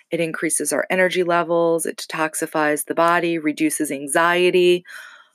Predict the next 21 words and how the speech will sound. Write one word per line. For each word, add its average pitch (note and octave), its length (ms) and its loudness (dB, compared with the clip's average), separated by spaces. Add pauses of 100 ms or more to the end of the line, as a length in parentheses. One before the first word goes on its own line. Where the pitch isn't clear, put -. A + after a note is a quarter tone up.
(120)
lowers D#3 500 4
blood G3+ 300 4
pressure, F#3 880 4
our D#3 180 -8
endorphins F3+ 800 -8
are F3+ 120 -2
released. F3 920 -4
There E3 160 2
are D#3+ 140 2
so F#3+ 380 2
many G#3+ 200 4
benefits E3 800 0 (800)
to F#3 100 -4
deep E3 260 -2
breathing. D3 500 0 (800)
We G3+ 240 4
not A3+ 240 4
only F#3+ 300 0
need F3 520 -4
to - 120 -12
do, D#3+ 640 2